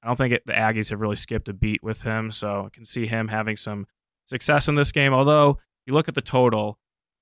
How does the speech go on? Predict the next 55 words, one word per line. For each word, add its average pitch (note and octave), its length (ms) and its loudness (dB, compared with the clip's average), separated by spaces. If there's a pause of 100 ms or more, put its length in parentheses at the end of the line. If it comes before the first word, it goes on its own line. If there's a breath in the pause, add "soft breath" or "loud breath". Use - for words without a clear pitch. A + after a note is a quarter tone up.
it's - 120 -20
kind C#3 140 2
of C3 60 0
gone B2 180 4
down A2 280 2
throughout G2+ 320 -6
the G2 60 -20
week. G2+ 240 -12 (240)
I A2+ 60 -20
think A#2+ 160 -6
it A2 120 -4
touched - 360 0
fifty, A#2+ 560 -4
and A2 80 -2
now A2 140 0
it's A2 120 -4
forty-six A2+ 520 -6
and A2+ 80 -12
a G#2 40 -10
half, A2+ 300 -4
so - 120 -8
maybe A#2 260 -2
this A#2 200 -4
is A2+ 60 -8
kind A2 220 -6
of G#2+ 60 -6
a G#2 60 -6
lower G#2+ 420 -4
scoring G#2+ 400 -10
game G#2 240 -6
where G#2 120 -6
the G2+ 80 -6
defenses G2+ 640 -12
flex G#2 320 -14
their - 200 -20
muscle. - 420 -20
And G2+ 100 -20 (420)
in A2 80 -6
that A2+ 200 2
case, G#2+ 320 -4
I G#2 80 -2
would G#2 220 -6 (300)
side A2+ 180 -2
with A2+ 100 -4
the B2 100 -4
underdog. F#2+ 460 -4
So G2 300 -6 (320)
hope D3 140 4
A D#3 60 6
and D3+ 140 4
M C#3+ 140 4
wins C3+ 360 2
for A#2 160 4
some, A2+ 360 0
uh, A2 260 2